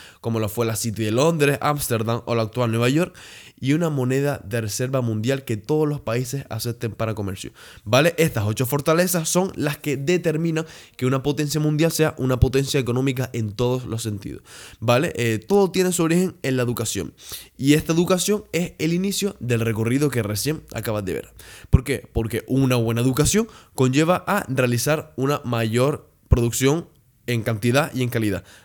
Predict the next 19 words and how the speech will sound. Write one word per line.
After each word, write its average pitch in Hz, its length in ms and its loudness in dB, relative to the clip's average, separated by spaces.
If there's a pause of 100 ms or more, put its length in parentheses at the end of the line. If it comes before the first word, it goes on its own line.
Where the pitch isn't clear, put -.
(120)
¿Por 123 160 6
qué? 127 140 -4
Porque 107 300 -8
los 101 120 -4
niños 135 260 0
en 120 80 -2
las 104 100 -4
escuelas, 151 500 0
entre 110 200 -6
comillas, 127 400 -4
aprenden 120 380 -4
a 117 100 -6
construir, 120 460 -2
a 113 80 0
producir, 120 520 0
a 113 120 2
crear 120 380 0
y 117 80 -8
demás. 104 240 -4